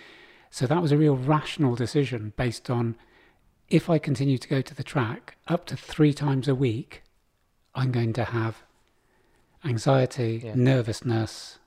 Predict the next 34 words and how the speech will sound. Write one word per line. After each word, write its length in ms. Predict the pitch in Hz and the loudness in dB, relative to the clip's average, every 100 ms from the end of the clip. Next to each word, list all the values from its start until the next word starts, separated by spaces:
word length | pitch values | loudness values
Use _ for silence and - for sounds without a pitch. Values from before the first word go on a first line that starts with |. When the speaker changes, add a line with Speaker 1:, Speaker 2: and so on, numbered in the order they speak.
| _ | _
Speaker 1:
worry, 680 | - 123 131 120 117 117 117 | -4 0 2 2 -2 -4 -6
Speaker 2:
Mm. 640 | _ _ _ _ _ _ | _ _ _ _ _ _
Speaker 1:
deceit, 760 | - 117 - - 123 120 - - - | -4 -4 -4 -2 -2 -4 -10 -18 -8
Speaker 2:
Mm. 40 | |
Speaker 1:
whatever 320 | 135 127 120 131 | -2 0 0 -2
it 60 | |
happens. 420 | 113 117 135 127 240 _ | -4 -6 -6 -6 -8 _
Speaker 2:
Mm. 180 | 120 104 | -14 -8
Speaker 1:
And 120 | 120 135 | -2 0
that 160 | 160 | 0
isn't 240 | 156 135 147 | 0 0 2
worth 380 | 131 120 117 - | 4 2 0 0
running 280 | 117 117 | 2 2
up 140 | 117 - | 0 -2
and 100 | 113 | -2
down 220 | 117 117 | 0 -2
a 40 | |
piece 280 | 113 127 - | -2 -6 -6
of 140 | 127 110 | -8 -8
Speaker 2:
No, 160 | 131 110 - | -10 -12 -6
but 100 | 127 | -4
isn't 180 | 120 127 | -2 -2
it 40 | |
Speaker 1:
athletics 440 | 135 143 - - | 0 0 0 -8
track. 380 | - 151 220 - - | -10 -10 -10 -12 -2
Speaker 2:
But 100 | 120 | 2
is 160 | 123 120 | 2 2
it, 300 | 123 - - _ _ | -2 -4 -20 _ _
it's 240 | 135 - 143 | -12 -10 -6
also 240 | 120 120 | -6 -4
not 140 | 113 | -4
worth 200 | 113 113 | 0 0
stopping 400 | - - 120 123 | -2 -4 -4 -4
you 260 | 117 110 107 | -4 -4 -6